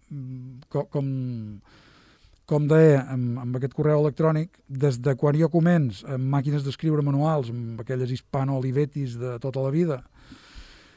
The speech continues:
que si havies de fer-ne tres còpies, doncs posaves dos papers carbó i tres papers de còpia, eh, amb una sumadora manual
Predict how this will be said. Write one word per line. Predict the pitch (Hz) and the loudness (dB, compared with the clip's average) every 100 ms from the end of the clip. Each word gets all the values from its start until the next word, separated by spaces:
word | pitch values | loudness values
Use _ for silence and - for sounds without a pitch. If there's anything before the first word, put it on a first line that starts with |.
| _ | _
que | - 143 | 2 2
si | 160 | 4
havies | 156 160 139 | 4 4 2
de | 139 | 2
fer-ne | 165 156 151 | 2 4 0
tres | - 147 | 0 0
còpies, | - 170 160 143 | 2 2 2 -4
doncs | - 120 | -6 -6
posaves | 143 143 143 135 | -2 0 0 -2
dos | 139 | -4
papers | 131 139 - | -4 -6 -4
carbó | 131 131 165 143 | -4 -2 -2 -2
i | 123 | -4
tres | 117 | -8
papers | 123 131 127 | -8 -8 -6
de | |
còpia, | 131 165 156 175 240 _ _ _ _ _ _ _ _ - | -6 -6 -8 -10 -12 _ _ _ _ _ _ _ _ -2
eh, | 151 147 143 143 135 131 - _ _ _ | 2 4 4 4 2 -2 -10 _ _ _
amb | 156 151 170 | 0 4 4
una | 175 | 4
sumadora | 165 160 170 160 - | 2 4 6 4 0
manual | 147 143 160 165 175 | -2 -2 -2 -2 -4